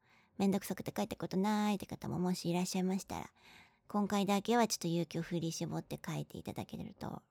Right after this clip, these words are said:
うると、嬉しいなと思います。そういうの困っちゃうなって方は、Twitterで私の、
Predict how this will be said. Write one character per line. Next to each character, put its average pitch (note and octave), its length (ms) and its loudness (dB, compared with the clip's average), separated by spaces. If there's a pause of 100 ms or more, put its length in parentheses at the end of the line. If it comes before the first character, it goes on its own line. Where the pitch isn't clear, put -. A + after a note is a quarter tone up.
(160)
う - 160 -4
る D#3+ 220 0
と、 - 280 -4 (460)
嬉 E3+ 220 2
し - 240 -2
い D#3 60 2
な E3+ 340 2
と B3+ 160 2
思 A#3 220 6
い F3+ 60 6
ま D#3+ 200 0
す。 - 240 -14 (1200)
そ B3+ 120 4
う B3 40 10
い B3+ 40 8
う - 20 6
の B3 100 6
困 A#3+ 220 6
っ A#3+ 100 2
ち A3 120 2
ゃ G#3+ 40 4
う G#3 40 4
な A3+ 220 6
っ G#3+ 40 -2
て - 140 -4
方 G3 240 0
は、 D#3+ 180 2 (360)
Twitter F#3+ 440 2
で F3 200 2 (260)
私 F#3 420 0
の、 F3+ 220 2